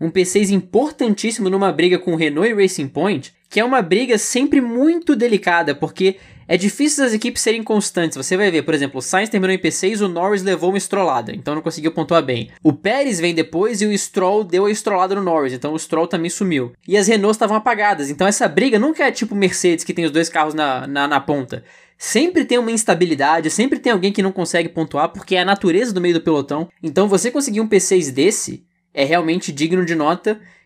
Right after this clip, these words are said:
e, e bom pro Sainz aí pra conseguir co-,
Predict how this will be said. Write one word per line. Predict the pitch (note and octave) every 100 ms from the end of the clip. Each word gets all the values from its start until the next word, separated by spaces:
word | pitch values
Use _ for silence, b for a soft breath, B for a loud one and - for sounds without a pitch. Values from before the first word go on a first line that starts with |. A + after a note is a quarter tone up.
| _
e, | D3+ D#3+ E3+ F3 E3
e |
bom | C3+ D#3+ G3+
pro | G#3
Sainz | - D#3+ E3 D#3
aí | C#3+
pra | D#3+ E3
conseguir | F3 E3+ D#3
co-, | F3